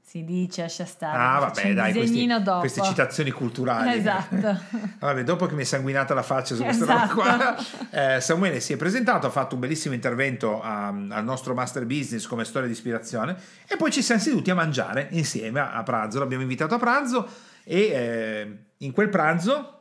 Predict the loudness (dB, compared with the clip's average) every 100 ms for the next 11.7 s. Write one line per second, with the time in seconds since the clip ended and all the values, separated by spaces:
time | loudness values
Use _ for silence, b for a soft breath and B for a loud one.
0 | _ _ 0 2 2 0 2 4 4 2
1 | 0 0 0 0 0 0 -2 -4 -2 0
2 | 0 -2 -2 -2 -2 -2 -2 -2 -2 -4
3 | -6 -4 -4 -4 -6 -2 0 0 0 -2
4 | 0 -2 -2 -2 -4 -2 -2 -2 -4 -2
5 | 0 2 4 4 4 4 4 4 4 4
6 | 2 0 0 0 -2 -2 -2 -2 0 0
7 | 0 -4 -12 -8 -6 -6 -8 -4 -2 0
8 | -2 -2 0 2 4 4 4 2 0 -2
9 | -4 -4 -4 -4 -4 -2 -2 -2 -2 -2
10 | -2 -4 -2 -2 -2 0 0 0 -2 -2
11 | -2 -2 -2 -2 -4 -4 B